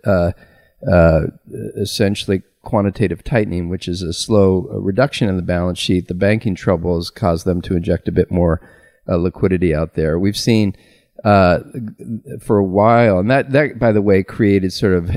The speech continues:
excess demand. All that liquidity is creating excess demand. There was excess savings. It's still there, but being spent down a little bit.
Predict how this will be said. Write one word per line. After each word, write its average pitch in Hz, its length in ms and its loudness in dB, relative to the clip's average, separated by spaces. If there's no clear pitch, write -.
excess 104 380 -2
demand. 87 420 -2
All 92 140 0
that 92 160 -2
liquidity 92 440 0
is 85 60 -4
creating 92 380 0
excess 90 400 -6
demand. 110 460 2
There 87 60 -4
was 85 160 -6
excess - 380 -6
savings. 101 640 0
It's - 160 -20
still 92 280 -4
there, 104 260 4
but 87 180 -2
being 87 220 -4
spent 78 320 -8
down 107 240 2
a 98 60 2
little 85 180 0
bit. 78 260 -2